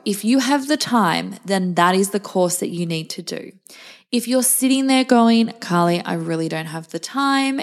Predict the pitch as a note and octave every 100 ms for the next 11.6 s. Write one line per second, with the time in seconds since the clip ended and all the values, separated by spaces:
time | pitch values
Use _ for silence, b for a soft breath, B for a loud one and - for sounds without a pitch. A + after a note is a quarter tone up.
0 | - - G3+ F3+ - F3+ - - F3+ E3
1 | - - - F#3 A3 A3 A3 B B B
2 | B3 C4 - - A3+ - B3 A#3 B3 G3+
3 | - F#3 E3 E3 A#3 B3+ D4 C#4 C#4+ D4+
4 | D#4+ C4 F#3+ F#3+ F#3+ - F3+ F3+ B B
5 | B B3 A#3 B3+ C4+ D4+ C4 A#3 G#3+ G3+
6 | - F#3 F3+ F3 F3+ F#3 G3+ - - G3+
7 | G3 F#3 F#3 E3+ E3 E3+ - F3+ F3+ -
8 | F#3+ F#3+ - G3 F#3+ G3 A3 B3 B3+ G3+
9 | F3+ - F#3+ F3+ - F3 F3 G3+ G3 G#3
10 | G3 F#3+ F#3+ F3+ F3 F3+ - E3 - -
11 | - - F#3 E3+ E3 F3+